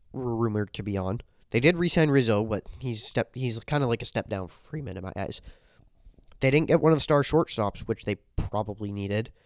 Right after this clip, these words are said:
Getting Donaldson was good, but it, like, wasn't really the biggest need for them. And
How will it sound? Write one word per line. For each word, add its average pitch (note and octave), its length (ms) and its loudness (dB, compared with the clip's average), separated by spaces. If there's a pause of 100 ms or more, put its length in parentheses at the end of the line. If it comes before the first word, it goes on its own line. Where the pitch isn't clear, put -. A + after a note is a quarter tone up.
(260)
Getting F3 260 6
Donaldson C3+ 560 4
was A#2+ 220 4
good, A#2+ 260 0 (120)
but B2 100 2
it, - 120 -2
like, B2+ 140 -4 (300)
wasn't E3+ 400 0
really B2 400 0
the A#2+ 80 -4
biggest B2 260 0
need B2+ 180 -2
for - 80 -4
them. F#2 140 -4 (1300)
And B2+ 260 2